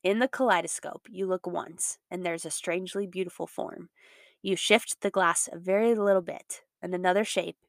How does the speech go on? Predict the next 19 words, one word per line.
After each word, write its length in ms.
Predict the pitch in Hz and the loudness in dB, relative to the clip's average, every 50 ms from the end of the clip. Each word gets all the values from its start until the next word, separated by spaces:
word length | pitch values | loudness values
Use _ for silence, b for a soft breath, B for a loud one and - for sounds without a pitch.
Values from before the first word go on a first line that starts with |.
| _ _ _ | _ _ _
equally 600 | - 196 185 - - 196 196 190 202 208 196 165 - - | -4 -4 -4 -2 0 0 2 2 2 0 -2 -4 -8 -6
delicate 520 | 170 151 151 156 - - 180 170 170 - - _ - | -6 -4 -4 -4 -6 -6 -8 -8 -8 -8 -12 _ -10
and 140 | 180 175 175 | -10 -8 -8
beautiful, 520 | 156 - - - - - - - - - - | -8 -8 -8 -8 -8 -6 -6 -6 -6 -8 -8
is 140 | - 175 - | -8 -8 -6
before 320 | - 160 - - 180 170 175 | -6 -8 -6 -6 -6 -6 -4
your 180 | 175 - - - | -4 -6 -6 -6
eyes. 420 | - - - - - - - - b b b b b b b b b b | -6 -8 -8 -10 -10 -12 -12 -12 b b b b b b b b b b
So 180 | - - 180 160 | -2 0 0 0
here 300 | - - 196 208 240 254 | 2 4 4 6 6 6
it 100 | 240 202 | 6 4
is. 380 | 160 - - - - - - - _ _ _ _ _ _ _ _ _ - | 0 -2 -4 -4 -4 -4 -4 -8 _ _ _ _ _ _ _ _ _ 8
Oh, 200 | 185 190 214 202 | 10 10 10 8
that 180 | 214 208 185 | 6 6 4
you 160 | 180 208 214 | 4 2 0
may 160 | 190 190 180 175 | 0 0 -2 -2
feel 440 | - - - 180 190 196 190 196 196 | -4 -6 -4 -2 2 4 4 2 2
the 100 | 196 185 | 0 -4
glow 440 | - 160 156 147 156 156 160 - | -4 -4 -4 -2 -2 -2 -4 -6